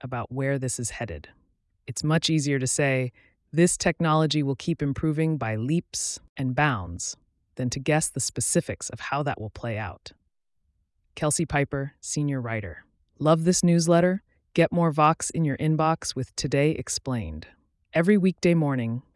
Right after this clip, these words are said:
get the most important news story of the day. Reporters and editors across Vox's newsroom are contributing to the Today Explained newsletter. If you're into Future Perfect's work, you might recognize a familiar name or two. Sign up here.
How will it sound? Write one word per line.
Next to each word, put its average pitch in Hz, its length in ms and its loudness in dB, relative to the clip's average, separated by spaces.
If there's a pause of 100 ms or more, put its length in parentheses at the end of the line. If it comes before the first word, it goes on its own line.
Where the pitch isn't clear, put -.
(180)
get - 160 -6
the - 60 -4
most 143 260 -2
important 160 420 0
news 151 220 0
story 135 320 -2
of 120 120 -4
the 113 60 -8
day. 98 340 -6 (380)
Reporters 185 480 4
and 170 140 2
editors 160 480 2
across - 460 0
Vox's 151 440 2
newsroom 113 560 0 (300)
are - 100 -6
contributing 156 600 2
to - 100 -6
the 113 140 -4
Today 135 320 2
Explained 143 580 -2
newsletter. 131 600 -4 (280)
If - 140 -6
you're 165 140 2
into 254 240 6
Future 180 320 2
Perfect's - 440 0
work, 131 440 -2 (440)
you 165 120 -2
might 175 260 2
recognize 143 500 -4
a 120 60 -6
familiar 135 500 -4
name 120 440 -4
or 95 100 -12
two. 82 400 -12 (200)
Sign 175 280 2
up 160 140 -2
here. - 320 -10